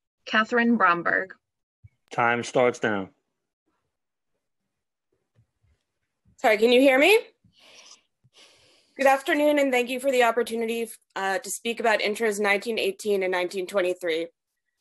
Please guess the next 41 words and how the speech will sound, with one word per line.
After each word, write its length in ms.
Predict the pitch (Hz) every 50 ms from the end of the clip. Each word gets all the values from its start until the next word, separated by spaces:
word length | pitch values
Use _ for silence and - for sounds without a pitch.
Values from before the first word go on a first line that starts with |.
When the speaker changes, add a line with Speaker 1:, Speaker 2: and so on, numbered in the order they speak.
| _ _ -
Speaker 3:
My 100 | - 226
name 160 | 226 233 240 240
is 80 | 233
Catherine 400 | - - 233 226 226 254 254 240
Bromberg, 440 | 202 233 220 214 233 254 269 285 269
and 100 | 277 254
I'm 80 | 226 214
a 40 |
senior 280 | 208 - 233 226 220 214
staff 300 | 208 - 220 202 202 208
attorney 360 | 226 214 220 233 226 226 226
in 80 | 226 208
the 60 | 208
Employment 420 | 196 190 196 208 202 208 208 -
Law 140 | 175 196 190
Project 440 | 185 - 214 190 185 180 208 185 -
at 60 | 196
the 80 | - 190
New 100 | 190 190
York 180 | 190 196 196 -
Legal 220 | 202 185 185 185 170
Assistance 480 | - - 190 185 - - 175 165 -
Group. 260 | - - 165 143 - _ _ _ _ _ _ _ _ _ _ _ - - _ _ -
Our 180 | 233 240 254 254
project 340 | 254 294 277 254 254 294 285
has 280 | 262 254 254 247 - _ _ _ _ _ -
been 140 | 214 208
serving 340 | 214 - 240 247 247 247 220
an 80 | 214 -
ever-growing 560 | - 196 208 214 233 220 240 233 233 226 233
number 280 | 220 208 202 196 208 202
of 80 | 190
employees 600 | 196 185 180 - 220 208 208 208 208 208 220 214 -
suffering 380 | 214 196 190 - 233 214 208
the 80 | 202 190
effects 340 | 180 - 196 185 180 - -
of 100 | 180 170
the 60 | 175
covid 420 | - 202 185 185 175 190 180 170
nineteen 440 | 180 180 180 180 170 - 175 170 165
pandemic. 580 | 165 165 165 170 160 170 160 156 151 127 120